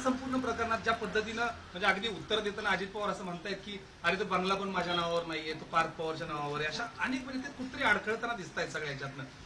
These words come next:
आणि सर्वात महत्त्वाचं म्हणजे या सगळ्या प्रकरणामध्ये ज्या पद्धतीनं इतर सगळ्या प्रकरणावर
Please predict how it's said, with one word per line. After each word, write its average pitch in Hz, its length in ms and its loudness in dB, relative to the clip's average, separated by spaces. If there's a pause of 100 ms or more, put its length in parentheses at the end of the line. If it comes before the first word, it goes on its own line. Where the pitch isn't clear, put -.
(120)
आणि 247 160 2
सर्वात 254 420 0
महत्त्वाचं 202 480 0
म्हणजे 151 320 -4 (440)
या 214 100 8
सगळ्या 240 300 2
प्रकरणामध्ये 175 680 -2
ज्या 160 100 2
पद्धतीनं 196 560 -6
इतर 214 260 -6
सगळ्या 214 220 -2
प्रकरणावर 202 520 -4